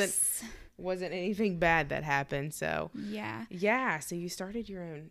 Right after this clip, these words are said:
Speaker 2: Etsy business with clay earrings. Um,
Speaker 1: Yes.
Speaker 2: didn't you get, like, nationally certified at work or something?
Speaker 1: Ye-,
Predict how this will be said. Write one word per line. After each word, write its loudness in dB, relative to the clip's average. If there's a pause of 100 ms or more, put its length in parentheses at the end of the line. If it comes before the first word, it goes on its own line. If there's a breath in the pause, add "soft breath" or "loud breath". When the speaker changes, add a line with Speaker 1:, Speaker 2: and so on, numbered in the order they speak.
Speaker 2:
Etsy -8
business -6
with -4 (260)
clay 4
earrings. 0 (540)
Um, -10
Speaker 1:
Yes. -8 (480 soft breath)
Speaker 2:
didn't -2
you 0
get, 2
like, 0
nationally 0
certified -2
at -4
work -4
or -4
something? -4
Speaker 1:
Ye-, -6